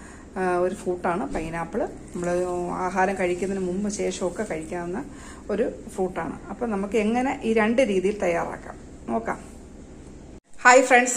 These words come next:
അപ്പം നമുക്ക് രണ്ട് രീതിയിലുള്ള പൈനാപ്പിൾ ജ്യൂസ് തയ്യാറാക്കാം. ഞാൻ അതിൻ്റെ ഒരു പകുതി പൈനാപ്പിൾ എടുത്തിട്ടുണ്ട്. ഇത് മൂന്ന് പേർക്ക് വേണ്ടിയിട്ടാണ്, ഞങ്ങൾ മൂന്ന് പേരേ ഉള്ളൂ. അപ്പം മൂന്ന് പേർക്ക് വേണ്ടിയിട്ട്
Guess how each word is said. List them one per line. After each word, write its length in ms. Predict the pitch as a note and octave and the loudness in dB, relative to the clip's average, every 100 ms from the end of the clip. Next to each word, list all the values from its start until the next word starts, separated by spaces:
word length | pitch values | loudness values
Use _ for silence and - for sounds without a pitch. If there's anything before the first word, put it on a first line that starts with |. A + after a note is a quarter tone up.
| - | 2
അപ്പം 180 | D4+ B3 | 4 2
നമുക്ക് 240 | G#3 G#3+ A#3+ A3 | 2 2 2 2
രണ്ട് 200 | A3+ C4 G#3 | 8 8 8
രീതിയിലുള്ള 400 | G3 G3+ G3+ G#3 G#3 | 2 2 4 2 2
പൈനാപ്പിൾ 440 | F#3+ F#3 G#3 - A#3 | 0 2 0 0 0
ജ്യൂസ് 220 | F3+ F3 C4 | 0 -2 0
തയ്യാറാക്കാം. 440 | A#3 F3+ - - - G#3 | 2 2 0 -8 -4 2
ഞാൻ 180 | G3+ A#3 C#4 - | 2 2 -2 -2
അതിൻ്റെ 260 | G3 G3+ A3 G#3+ | 0 2 2 2
ഒരു 120 | G3 B3+ A3 | 0 0 4
പകുതി 360 | G3+ A#3+ C4+ C#4 - - | 4 4 -2 -4 -6 -2
പൈനാപ്പിൾ 440 | F#3+ F#3 F#3+ G#3 F3 | -2 0 -2 -2 -4
എടുത്തിട്ടുണ്ട്. 480 | F3+ - F3 G#3 E4 - - - - - - - | -6 -10 -8 -6 -8 -10 -20 -20 -20 -20 -14 -2
ഇത് 120 | C4 B3+ B3 | 0 2 4
മൂന്ന് 180 | C4 C#4 A#3 | 8 10 8
പേർക്ക് 200 | A3+ A#3+ | 6 2
വേണ്ടിയിട്ടാണ്, 400 | G#3+ G3+ E3+ F3 G3 | 0 0 0 0 0
ഞങ്ങൾ 140 | F#3 F#3 | 0 0
മൂന്ന് 140 | F#3+ | 0
പേരേ 140 | F#3 F#3 | 0 0
ഉള്ളൂ. 100 | F3 F3 | 0 -2
അപ്പം 140 | F#3+ F3+ | -2 -2
മൂന്ന് 160 | G3 F#3+ | 0 0
പേർക്ക് 220 | F3 F#3+ | 0 -2
വേണ്ടിയിട്ട് 280 | F3 F3 | -4 -4